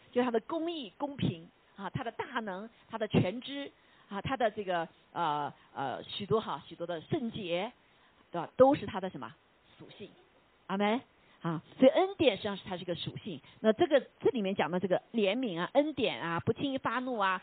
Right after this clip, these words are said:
丰盛慈爱和诚实啊，都是一，有像一类的哈，这个，他的，他这个，这个，这个，他的方面哈，就是特别是旧约的时候，哈，显征出来他是那个属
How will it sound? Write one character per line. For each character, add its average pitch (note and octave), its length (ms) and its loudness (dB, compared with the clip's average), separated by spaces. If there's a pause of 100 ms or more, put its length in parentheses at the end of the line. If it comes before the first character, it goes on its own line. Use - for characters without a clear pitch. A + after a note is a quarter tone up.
(140)
丰 C4 140 0
盛 B3+ 160 2
慈 - 220 -8
爱 G#3 100 0
和 G3 100 -4
诚 F3+ 220 -4
实 F#3+ 140 -4
啊， E3+ 100 0
都 G3 140 0
是 G3 120 -2
一， E3+ 220 -10 (100)
有 D#3+ 140 -8 (240)
像 E3 240 -12
一 E3+ 160 -14
类 F#3 220 -4
的 - 100 -6
哈， C#3+ 240 -4
这 A2 60 -20
个， - 60 -20 (500)
他 E3 100 -4
的， C#3+ 120 -2
他 D3+ 140 -8 (100)
这 D3+ 60 -6
个， C#3 180 -4 (260)
这 D#3 100 -8
个， C#3 200 -4
这 C3 120 -8
个， G#2+ 300 -4 (100)
他 - 140 -8
的 C#3+ 100 -2 (560)
方 E3 140 2
面 D#3+ 260 -2
哈， C#3+ 180 -4
就 C#3 100 -4
是 B2 220 -6 (100)
特 A3+ 100 6
别 F3+ 80 4
是 D#3 80 -6
旧 F3 140 0
约 D#3+ 120 -2
的 D#3 80 2
时 - 160 -6
候， - 180 -6 (160)
哈， - 200 -8
显 - 140 -4
征 D3+ 180 -6
出 - 140 -8
来 B2+ 160 -6 (260)
他 C#3+ 100 -8
是 D#3 140 -6
那 D3+ 100 -2
个 D3 100 -4
属 - 200 -6